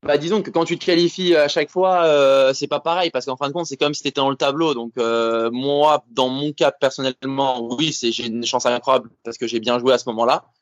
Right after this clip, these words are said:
Après, voilà, les qualifs de Grand Chelem, même si tu fais quatre fois first, c'est quand même quarante mille euros, moins les impôts, on va dire trente, euh, vingt-huit mille. Euh, vingt-huit mille euros, c'est déjà un truc énorme pour nous, euh, au vu de ce qu'on gagne le reste de l'année. Donc oui, ça permet de souffler.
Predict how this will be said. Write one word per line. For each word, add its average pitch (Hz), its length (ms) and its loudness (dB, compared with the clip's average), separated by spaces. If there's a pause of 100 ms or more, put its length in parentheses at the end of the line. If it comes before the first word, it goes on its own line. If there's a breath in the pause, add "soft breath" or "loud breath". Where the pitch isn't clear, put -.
(240)
Après, 135 240 0
voilà, 156 220 2
les 120 100 0
qualifs 131 220 -2
de 135 80 0
Grand 135 120 0
Chelem, 147 220 0
même 131 140 -4
si - 80 -10
tu - 40 -12
fais 131 80 -6
quatre 127 180 -2
fois 131 120 0
first, 151 220 -2
c'est 135 80 -10
quand 127 80 -2
même 123 80 -4
quarante 123 240 0
mille 127 120 -6
euros, 131 280 2
moins 127 120 -4
les 117 140 -4
impôts, 123 220 -2
on 131 40 0
va 120 80 2
dire 117 120 -6
trente, 127 300 -6
euh, 117 340 4
vingt-huit 139 260 -2
mille. 160 240 2 (640)
Euh, 110 300 4
vingt-huit 120 280 -4
mille 131 120 0
euros, 127 200 2
c'est 131 100 -2
déjà 117 140 0
un 117 40 -2
truc 117 240 -12
énorme 135 380 2
pour 117 160 -6
nous, 139 260 -4 (200)
euh, 110 60 0
au 117 80 2
vu 120 160 -8
de 120 60 -8
ce - 80 -10
qu'on 127 80 -6
gagne 120 180 2
le 117 80 2
reste 113 180 4
de 120 80 2
l'année. 127 240 2
Donc 117 160 -4
oui, 139 100 -4
ça 120 140 0
permet 120 200 0
de 113 40 -8
souffler. 139 360 0